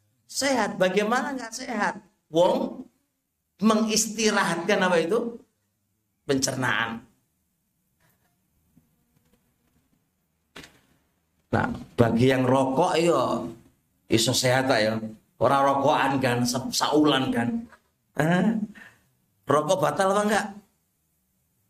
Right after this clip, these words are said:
Batal, nggih. Soale ono sing ngomong ora batal, Pak. <laughs> Rokokan ku ora batal. Soale apa, ora mangan, ora ngombe jarine.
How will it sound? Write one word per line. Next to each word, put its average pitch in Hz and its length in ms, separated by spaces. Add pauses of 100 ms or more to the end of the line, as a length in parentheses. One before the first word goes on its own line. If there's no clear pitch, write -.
(800)
Batal, 123 320
nggih. 160 320 (320)
Soale 180 320
ono 202 80
sing 196 160
ngomong 208 240
ora 196 80
batal, 139 400
Pak. 117 160 (680)
<laughs> - 680
Rokokan 190 480
ku 220 80
ora 208 160
batal. 151 560 (240)
Soale 208 480
apa, 185 160
ora 170 320
mangan, 175 320
ora 156 160
ngombe 156 320
jarine. 120 480